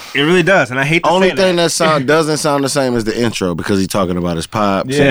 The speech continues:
Speaker 2: and, you know, stuff like that. I like the Baby because he's, he's straight. This is what I do. This is how to live. You don't like it, don't
Speaker 3: Yeah.
Speaker 2: fuck with me. You know what I'm saying? This, this, I, this is what I do.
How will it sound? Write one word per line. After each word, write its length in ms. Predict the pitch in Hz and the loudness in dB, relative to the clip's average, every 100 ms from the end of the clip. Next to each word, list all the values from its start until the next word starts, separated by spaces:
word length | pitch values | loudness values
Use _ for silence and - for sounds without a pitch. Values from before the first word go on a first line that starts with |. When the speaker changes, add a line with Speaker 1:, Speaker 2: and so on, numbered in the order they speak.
| 117 | 2
Speaker 2:
and, 80 | - - - - | -2 -12 -20 -18
you 100 | - | -4
know, 140 | 101 95 | -2 -2
stuff 260 | - 101 | 0 -2
like 240 | 92 92 87 | 0 -2 0
that. 180 | 95 - | -2 0
I 120 | 170 | 0
like 360 | 190 151 143 110 | 0 0 -2 -4
the 80 | 107 | -10
Baby 360 | 95 90 80 | -10 -12 -12
because 360 | 90 101 123 113 | -10 -6 -2 0
he's, 220 | 127 117 | 2 0
he's 180 | 113 120 | 0 -2
straight. 300 | - 127 104 | 0 0 2
This 160 | 180 202 | 0 2
is 80 | |
what 180 | 180 160 | 0 2
I 120 | 156 | 2
do. 360 | 143 156 151 147 - _ _ - | 0 -2 -2 -4 -10 _ _ -2
This 120 | 156 151 | 0 2
is 40 | |
how 160 | 170 147 | 0 0
to 100 | 143 | 2
live. 140 | 143 | 2
You 80 | 147 | 2
don't 180 | 156 156 | 2 2
like 240 | 165 170 | 0 0
it, 80 | 151 | -2
don't 200 | 156 160 | 0 0
Speaker 3:
Yeah. 60 | 156 | 2
Speaker 2:
fuck 220 | 175 143 | 2 2
with 100 | 131 | -2
me. 140 | 113 | -2
You 80 | 110 | 0
know 140 | 139 143 | 2 2
what 60 | |
I'm 80 | 139 | 0
saying? 340 | 143 143 139 | 0 0 2
This, 200 | 135 151 | 0 0
this, 220 | 107 147 139 | 0 -2 -2
I, 140 | 127 135 | -4 -4
this 280 | 98 123 160 | -2 0 2
is 140 | 170 156 | 2 2
what 200 | 147 143 | 2 2
I 180 | 131 | 0
do. 260 | 123 135 107 | 0 0 -2